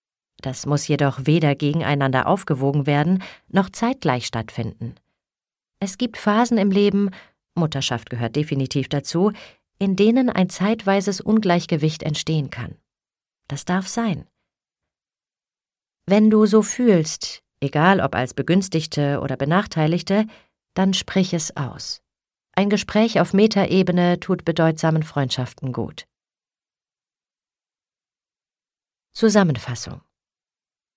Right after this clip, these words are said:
Verbundenheit ist die erste Erfahrung, die wir machen, noch bevor wir auf diese Welt kommen. Ab dem Moment der Geburt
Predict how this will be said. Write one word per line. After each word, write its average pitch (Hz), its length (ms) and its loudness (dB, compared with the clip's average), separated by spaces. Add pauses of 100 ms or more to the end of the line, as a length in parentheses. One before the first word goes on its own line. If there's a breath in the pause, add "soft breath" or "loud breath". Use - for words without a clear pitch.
(920)
Verbundenheit 196 880 4
ist - 160 -6
die 185 80 2
erste 185 320 0
Erfahrung, 165 560 2
die 165 140 0
wir 160 100 4
machen, 143 540 0
noch 160 160 -2
bevor 190 360 0
wir 202 200 2
auf 180 100 -4
diese 156 300 -2
Welt 120 240 -4
kommen. 123 360 -12 (840)
Ab 180 160 -4
dem 190 140 4
Moment 202 400 4
der 175 80 4
Geburt 175 440 0